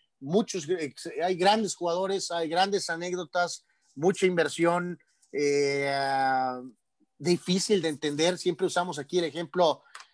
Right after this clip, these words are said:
eh, de, de, de, de Florida, o sea, no, no, ni siquiera con sabermetría,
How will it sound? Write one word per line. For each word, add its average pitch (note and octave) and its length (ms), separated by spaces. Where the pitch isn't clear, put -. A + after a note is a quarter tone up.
eh, C3 580
de, C#3+ 140
de, C#3 300
de, C#3+ 160
de D3 260
Florida, D#3+ 440
o - 20
sea, F3+ 160
no, G3 160
no, F3+ 300
ni G3 160
siquiera A#3+ 340
con F3+ 220
sabermetría, E3+ 1160